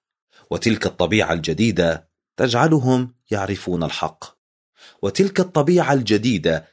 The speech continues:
تجعلهم ينجذبون إلى الحق، وتلك الطبيعة تجعلهم يكرسون أنفسهم للحق، وتجعلهم يحبون الحق.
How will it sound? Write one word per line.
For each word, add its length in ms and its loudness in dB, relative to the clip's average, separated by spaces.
تجعلهم 680 2
ينجذبون 880 0
إلى 300 -4
الحق، 440 -6
وتلك 360 -4
الطبيعة 640 -6
تجعلهم 680 -2
يكرسون 760 0
أنفسهم 680 -4
للحق، 600 -6
وتجعلهم 720 2
يحبون 520 0
الحق. 520 -4